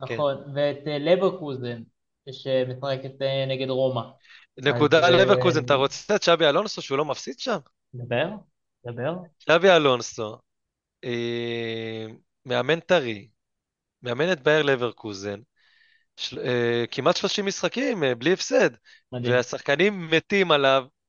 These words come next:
Speaker 1: והוא, אתה רואה אותו, ראית אותו בתור שחקן, ואתה אומר, "איך בא לי שהוא יהיה מאמן גדול?" כאילו, גם החזות שלו, תשמע, בן אדם נאה, אין ספק, אבל הקור רוח שלו, ה-, כאילו ג'נטלמן כזה, לא יודע איך, כאילו,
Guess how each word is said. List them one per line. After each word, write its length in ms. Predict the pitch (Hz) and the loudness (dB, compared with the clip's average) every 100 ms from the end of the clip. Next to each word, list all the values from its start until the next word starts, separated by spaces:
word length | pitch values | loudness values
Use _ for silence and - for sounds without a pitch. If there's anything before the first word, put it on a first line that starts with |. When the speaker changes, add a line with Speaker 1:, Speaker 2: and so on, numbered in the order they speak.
| - | -6
Speaker 1:
והוא, 300 | 127 127 117 - _ _ _ _ - | -2 -2 -2 -10 _ _ _ _ -6
אתה 180 | 135 - | -2 2
רואה 160 | 123 147 | 6 6
אותו, 200 | 196 175 | 6 2
ראית 160 | 147 | -2
אותו 160 | 202 151 | 0 -2
בתור 200 | 131 180 | 0 -2
שחקן, 480 | - 135 - 156 220 _ _ _ _ _ _ | -4 -6 2 2 2 _ _ _ _ _ _
ואתה 240 | 123 113 117 | -6 -2 -2
אומר, 360 | 110 143 185 185 _ _ _ | 2 2 2 -2 _ _ _
"איך 240 | 160 - - | -2 -2 -2
בא 180 | 123 156 | 0 0
לי 100 | 165 | 0
שהוא 160 | 135 | -2
יהיה 120 | 127 | -2
מאמן 380 | 139 131 120 135 | 0 -2 -2 -6
גדול?" 340 | 110 110 127 113 _ - | -8 -4 -2 -4 _ -20
כאילו, 280 | - 107 110 123 | -16 -14 -10 -4
גם 180 | 139 175 | -2 0
החזות 460 | 170 - 113 151 - | -2 -4 -6 -6 -6
שלו, 120 | 110 | -10
תשמע, 200 | - 110 - - _ - | -10 -14 -14 -20 _ -16
בן 120 | 110 | -14
אדם 560 | 120 135 156 156 156 | -4 0 0 -2 -8
נאה, 300 | 139 175 233 | -2 2 4
אין 180 | 135 117 | 4 -2
ספק, 440 | 127 - - 175 127 | -6 -6 0 0 0
אבל 260 | 117 110 - - - - _ | -2 -4 -10 -20 -20 -20 _
הקור 400 | 135 107 - 180 | -10 -8 0 2
רוח 220 | 143 202 202 | 4 4 2
שלו, 300 | 170 123 113 | 0 0 0
ה-, 140 | 107 101 - _ _ - | 0 -6 -20 _ _ -16
כאילו 180 | 185 | -12
ג'נטלמן 520 | 147 170 208 240 196 147 | -2 0 2 0 0 -2
כזה, 260 | 131 120 | -2 0
לא 60 | 165 | 0
יודע 120 | 185 | 2
איך, 140 | 165 135 | 0 -2
כאילו, 380 | - 180 175 | -4 0 0